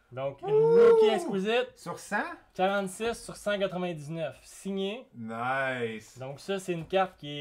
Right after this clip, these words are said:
Speaker 1: est lourde en plus.
Speaker 2: Ah
Speaker 1: Fait que
Speaker 2: ouais,
Speaker 1: là, elle, je vais
Speaker 2: Rangers.
Speaker 1: cacher la, je vais cacher les prochaines parce que il, c'est une belle. Donc, une carte large.
Speaker 2: Rangers,
Speaker 1: Donc, euh,
Speaker 2: New York Rangers, ça s'en va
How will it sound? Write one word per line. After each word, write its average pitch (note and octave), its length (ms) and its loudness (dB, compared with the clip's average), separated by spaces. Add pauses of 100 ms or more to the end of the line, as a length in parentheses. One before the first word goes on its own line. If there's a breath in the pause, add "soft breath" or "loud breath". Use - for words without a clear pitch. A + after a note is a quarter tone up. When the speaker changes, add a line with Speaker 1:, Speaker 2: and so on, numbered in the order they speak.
(120)
Speaker 1:
est - 20 -10
lourde D#3 600 0
en C3 120 -4
plus. B2 240 -10
Speaker 2:
Ah A#2+ 80 -4
Speaker 1:
Fait C3 60 -2
que C3+ 100 2
Speaker 2:
ouais, F#3+ 160 6
Speaker 1:
là, G3+ 260 8
elle, G3 120 2
je D3 80 2
vais E3 80 4
Speaker 2:
Rangers. E3 100 0
Speaker 1:
cacher F3+ 320 0
la, F3 240 2
je C3+ 100 -8
vais D3+ 80 -4
cacher D#3+ 280 -4
les F3 80 -4
prochaines F3 480 -6
parce - 200 -12
que D3+ 220 -12
il, A#2+ 240 -16
c'est A#2+ 240 -16
une B2 160 -12
belle. D#3 300 -6 (420 soft breath)
Donc, C3 320 -12
une B2+ 240 -12 (220)
carte D#3 260 -4
large. D3+ 540 -2 (1700)
Speaker 2:
Rangers, A#2 280 -10
Speaker 1:
Donc, - 0 -
euh, B2+ 320 -8
Speaker 2:
New C3+ 200 -12
York C#3+ 280 -4
Rangers, C#3+ 840 -8
ça C#3 160 -14
s'en A#2+ 380 -12
va C3+ 280 -8